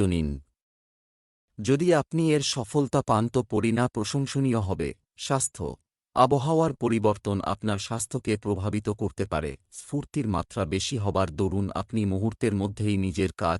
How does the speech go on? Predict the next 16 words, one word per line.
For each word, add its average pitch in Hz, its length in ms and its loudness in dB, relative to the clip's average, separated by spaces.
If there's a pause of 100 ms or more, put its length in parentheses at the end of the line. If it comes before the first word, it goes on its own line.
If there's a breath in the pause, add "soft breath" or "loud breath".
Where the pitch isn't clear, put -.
শেষ 131 280 0
করতে - 340 -2
পারবেন। 85 380 0 (140)
আধ্যাত্মিকতার 117 840 -4
সাহায্যে 104 580 -2
আপনি - 300 -2
চিন্তা 123 380 0 (140)
আর 98 160 0
ভাবনাত্মক 113 720 -2
চিন্তাধারা 127 600 0
থেকে 120 300 -4
বাঁচতে 85 380 -2
পারবেন। 69 400 -2 (1200)
কর্কট 156 480 2
রাশির 151 480 0
আজকের 123 420 0